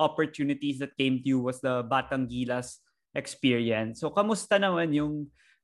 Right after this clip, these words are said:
pagiging player ng Gilas at such, such a young age? And you even had the leadership role, as you mentioned, even in the national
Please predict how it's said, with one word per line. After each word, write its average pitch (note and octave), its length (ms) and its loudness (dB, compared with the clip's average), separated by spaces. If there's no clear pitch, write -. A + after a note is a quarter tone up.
pagiging C#3 560 -2
player C#3 380 2
ng C#3 180 -4
Gilas B2+ 480 -4
at C#3 80 -10
such, - 320 -4
such D#3 320 -2
a D3 80 2
young C3+ 320 0
age? A#2 380 -8
And C3+ 320 2
you D#3+ 100 0
even E3+ 240 4
had D3+ 320 2
the C#3 160 6
leadership D#3 540 -2
role, A#2+ 340 -6
as C3 160 -4
you D#3 80 0
mentioned, B2+ 640 0
even D#3+ 320 0
in D3+ 80 0
the C#3+ 140 2
national C3+ 340 0